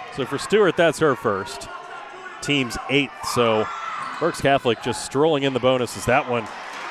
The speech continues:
going to rim out. Stewart the board. But bonus the rest of the way for the Saints.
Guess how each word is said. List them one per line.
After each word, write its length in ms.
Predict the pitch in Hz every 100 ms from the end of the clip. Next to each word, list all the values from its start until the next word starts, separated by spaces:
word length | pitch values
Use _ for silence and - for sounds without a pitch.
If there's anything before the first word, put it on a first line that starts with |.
| - - -
going 160 | 139
to 220 | 113 110
rim 160 | 135 139
out. 220 | 131 135 -
Stewart 380 | - 147 151 131
the 80 | 120
board. 320 | 127 131 113 104 - - - - - - - - - 659 - - - - - - - -
But 120 | 110 -
bonus 340 | 147 175 196 -
the 120 | 151
rest 280 | 165 156 -
of 60 |
the 60 | 139
way 400 | 139 147 139 131
for 500 | - - - 151 151
the 100 | 117
Saints. 580 | - 143 131 - -